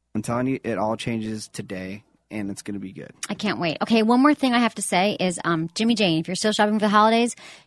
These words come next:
Speaker 2: Jimmy Jane sex toys are unbelievable. They make amazing gifts. They're beautiful. They're like pieces of art. Go to jimmy jane dot com.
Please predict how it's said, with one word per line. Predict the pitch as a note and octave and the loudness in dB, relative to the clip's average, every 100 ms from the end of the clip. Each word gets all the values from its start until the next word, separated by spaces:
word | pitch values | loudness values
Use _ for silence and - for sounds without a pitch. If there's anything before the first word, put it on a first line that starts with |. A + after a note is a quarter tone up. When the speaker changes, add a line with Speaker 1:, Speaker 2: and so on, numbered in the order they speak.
| - | -4
Speaker 2:
Jimmy | G#3+ A#3+ | 0 2
Jane | G#3 G#3 G#3 G3+ - | 2 0 0 -2 -6
sex | - - - F3+ - - - _ - | -18 -4 0 0 -2 -10 -10 _ -12
toys | - F3 E3 E3 D#3 - - - | -4 0 0 0 -2 -8 -12 -2
are | F3+ D#3 D3+ - | 0 2 -2 -4
unbelievable. | G3+ G#3 G3+ F#3+ F3 D#3+ E3 E3 | -4 -2 -2 -2 -4 -2 -2 0
They | E3+ | 0
make | E3 E3 - - - _ | 0 -2 -8 -18 -18 _
amazing | F3 G3 F#3+ F#3 F#3+ F#3+ D#3 | -2 0 0 0 0 -2 -2
gifts. | E3 E3 - | -2 -2 -4
They're | E3 | -8
beautiful. | D3 D#3 E3+ F3 D#3+ D3+ D#3 | -6 -8 -6 -6 -6 -4 -4
They're | D#3 | -2
like | D#3 D#3+ | -4 -6
pieces | - G3+ F#3+ F3+ | -8 -8 -6 -6
of | D3 | -4
art. | D#3+ D#3 D3+ - | -2 -2 -4 -6
Go | F3 | -6
to | |
jimmy | E3 F#3 G3 G3+ | -4 -2 -2 0
jane | G3+ | -2
dot | F#3+ F#3 - | 0 -2 -2
com. | E3 D#3 D3+ | -4 -2 -2